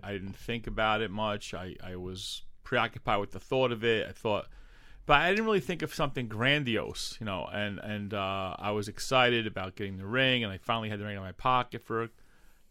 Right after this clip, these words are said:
couple days, and then finally it was like, "All right,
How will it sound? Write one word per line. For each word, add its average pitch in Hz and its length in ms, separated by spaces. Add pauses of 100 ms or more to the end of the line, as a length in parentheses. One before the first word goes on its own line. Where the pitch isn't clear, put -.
couple 120 260
days, 120 540
and 98 240 (280)
then 107 160
finally 117 400
it 98 60
was 98 160
like, 95 300
"All 107 100
right, 87 220